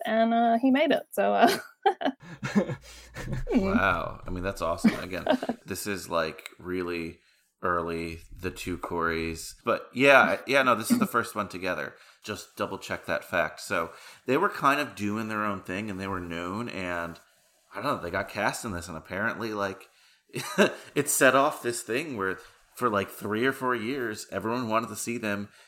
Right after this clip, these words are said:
Speaker 3: in movies together. But people considered, like, the, the true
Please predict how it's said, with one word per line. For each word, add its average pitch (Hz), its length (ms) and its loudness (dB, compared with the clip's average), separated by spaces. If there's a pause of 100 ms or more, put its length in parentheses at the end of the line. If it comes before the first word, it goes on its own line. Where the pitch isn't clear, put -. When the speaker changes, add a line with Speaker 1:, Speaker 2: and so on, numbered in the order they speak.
(120)
Speaker 3:
in 92 160 -6
movies 123 320 -2
together. 80 420 -4
But 92 220 -4 (600)
people 175 260 0
considered, 143 500 0
like, - 220 -2
the, 104 100 -4
the - 180 -6
true 135 680 -2